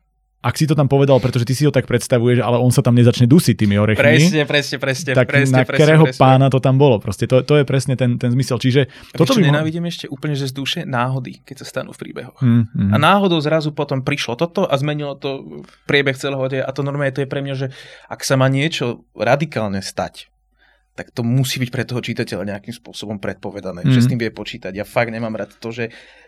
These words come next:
Speaker 2: náhodou sa niečo stalo. To je pre mňa totálnou alergiou, pokiaľ to nie je akože zámerom, zámerom.
Speaker 1: Áno, že tá náhoda je ten, ten šok alebo niečo v tomto zmysle, lebo stalo
Speaker 2: Áno.
Speaker 1: sa také, že ti budú...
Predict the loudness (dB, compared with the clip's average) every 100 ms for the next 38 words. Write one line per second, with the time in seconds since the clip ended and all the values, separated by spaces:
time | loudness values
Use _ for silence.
0 | _ -2 0 0 -2 -8 -10 -10 -10 -10
1 | -12 -10 -8 -8 -6 -8 -6 -6 -6 -8
2 | -6 -4 -4 -6 -6 -8 -4 -2 0 -2
3 | 0 0 -2 -6 -6 -4 0 2 2 0
4 | -2 -2 -4 0 2 2 0 -10 -16 -10
5 | -2 2 4 6 6 6 4 4 2 2
6 | -2 -2 -2 0 -2 -2 -6 -4 -2 -2
7 | -2 -4 -6 -6 -4 -4 -4 -4 -4 2
8 | 4 4 2 0 2 2 2 -2 -10 -20
9 | _ _ -2 0 0